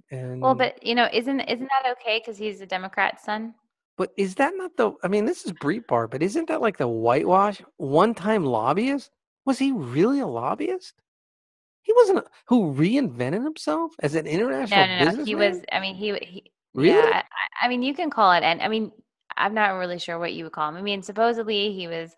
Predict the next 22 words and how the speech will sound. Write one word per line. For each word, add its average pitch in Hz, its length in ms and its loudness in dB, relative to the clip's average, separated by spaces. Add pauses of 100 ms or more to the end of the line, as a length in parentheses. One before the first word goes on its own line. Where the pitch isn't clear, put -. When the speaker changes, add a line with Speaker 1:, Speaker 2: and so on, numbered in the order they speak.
(300)
Speaker 1:
he - 80 -2
had 180 80 0
a 175 160 -4
business, 233 460 2
investment 190 680 0
business. 196 480 -4 (400)
Speaker 2:
Yeah. 139 600 -2
Speaker 1:
Um, 170 300 -20 (1500)
I 180 100 -4
don't 160 120 -10
know. 147 200 -6 (640)
I - 80 2
don't 247 140 4
know 208 60 2
that's 185 220 0
worth, 180 200 -6
it's - 180 -20
really 180 160 -8
spending 165 260 -12
much - 180 -12
time 170 260 -10
on. 165 200 -16